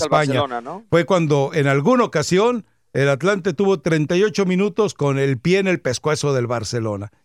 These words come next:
Speaker 2: Ya después pasó lo que tenía que pasar, pero el Barcelona de Xavi, de Iniesta, de Messi, de Puyol, era el, eh, de Mascherano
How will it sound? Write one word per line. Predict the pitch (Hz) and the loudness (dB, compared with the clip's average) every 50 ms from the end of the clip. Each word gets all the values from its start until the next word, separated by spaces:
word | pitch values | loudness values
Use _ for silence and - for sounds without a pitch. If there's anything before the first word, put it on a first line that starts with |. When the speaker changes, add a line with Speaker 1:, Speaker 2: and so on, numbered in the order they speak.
| - | -4
Speaker 2:
Ya | - 262 277 269 | 0 0 2 2
después | 247 190 - 277 269 | 0 0 0 -2 -2
pasó | - - 220 - 233 247 | 0 0 0 2 2 2
lo | 240 175 | 2 2
que | 170 156 | 0 -2
tenía | 143 151 156 170 165 | -2 0 2 2 2
que | - 196 | 0 0
pasar, | 175 233 214 - 254 269 214 117 - _ _ _ _ _ _ _ - | 0 0 2 2 2 2 2 -2 -6 _ _ _ _ _ _ _ -6
pero | 113 117 127 170 | -2 0 2 4
el | 240 269 | 4 4
Barcelona | 254 254 214 170 117 175 180 196 214 214 214 196 | 2 2 0 2 0 0 2 2 2 2 0 0
de | 156 143 | 0 -2
Xavi, | - - 151 135 123 120 117 | -2 0 0 0 0 -2 -2
de | 110 127 | -2 -2
Iniesta, | 127 127 139 151 160 151 - - 127 113 | -2 0 0 0 0 0 -2 -2 -4 -2
de | 117 123 127 | 0 0 0
Messi, | 147 165 160 127 - 123 107 95 - _ _ _ _ _ _ _ | 2 0 0 -2 -2 -4 -6 -6 -8 _ _ _ _ _ _ _
de | - 135 151 147 143 139 135 135 135 131 131 127 127 127 127 127 127 127 127 127 123 - | -2 0 2 4 4 4 2 2 2 0 0 0 0 0 0 0 0 0 0 -2 -2 -2
Puyol, | - 151 151 123 180 180 175 156 131 131 - | 0 -2 2 2 2 4 4 2 0 -2 -2
era | 135 143 185 208 180 | 0 2 2 2 2
el, | 165 156 147 143 - 160 | 2 0 0 -4 -6 -6
eh, | 151 135 135 135 127 123 127 123 120 113 | -6 -4 -2 -2 -2 -2 -2 -2 -2 -4
de | 123 120 120 117 117 | -4 -4 -2 -4 -2
Mascherano | 110 135 139 - 147 151 160 170 175 156 127 107 | -2 -2 -2 0 0 0 2 2 0 0 -2 -6